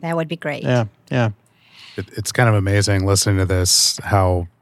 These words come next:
Speaker 3: what a village it takes to put on Camp Hope, to, from the donors that help support some of the staff who provide support to our staff who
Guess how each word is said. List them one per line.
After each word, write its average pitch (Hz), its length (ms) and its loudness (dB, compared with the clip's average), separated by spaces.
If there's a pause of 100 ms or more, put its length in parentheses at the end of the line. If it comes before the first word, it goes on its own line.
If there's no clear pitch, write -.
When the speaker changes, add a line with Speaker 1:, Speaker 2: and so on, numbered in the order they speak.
(180)
Speaker 3:
what 110 200 4
a 98 60 2
village 98 400 4
it 101 100 0
takes 101 300 2
to - 80 0
put 101 140 2
on 92 160 2
Camp 92 280 0
Hope, 101 260 2 (200)
to, 107 120 -4
from 98 220 0
the 92 80 0
donors 104 760 4 (680)
that 98 120 2
help 101 180 2
support 101 400 2
some 104 160 2
of 90 60 -2
the 104 80 -2
staff 98 540 2
who 101 180 2
provide 95 560 -2
support 95 640 -2
to 95 320 2
our 98 180 0
staff 98 480 0
who 92 340 0